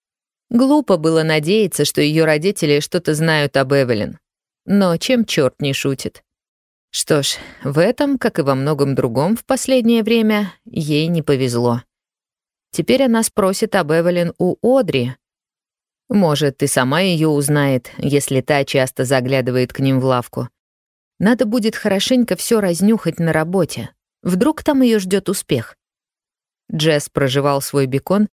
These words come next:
допил чай и вытер рот тыльной стороной ладони. "Я знаю мисс Маунткасл", сообщил он, глядя в тарелку.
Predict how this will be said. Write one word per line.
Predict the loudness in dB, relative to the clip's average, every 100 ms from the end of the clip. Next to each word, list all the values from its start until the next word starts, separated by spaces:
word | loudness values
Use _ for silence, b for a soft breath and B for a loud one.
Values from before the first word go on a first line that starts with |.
| _ _ _
допил | -2 0 0 -2
чай | 0 0 0
и | 0 0 0
вытер | 2 0 0 0 2
рот | 2 0 -4 _ _
тыльной | 0 2 -2
стороной | 0 0 0 0
ладони. | 0 0 2 0 0 -4 _ _ _ _ _ _ _
"Я | 0 2 2
знаю | 0 -2 0 0 0
мисс | -2 -4 -4
Маунткасл", | 0 2 0 -2 0 -2 0 -6 -6 -10 _ _ _ _ _ -6
сообщил | 0 0 -2 -2 0
он, | 2 0
глядя | 0 0 -2
в | -4
тарелку. | -2 -2 -2 -6 -14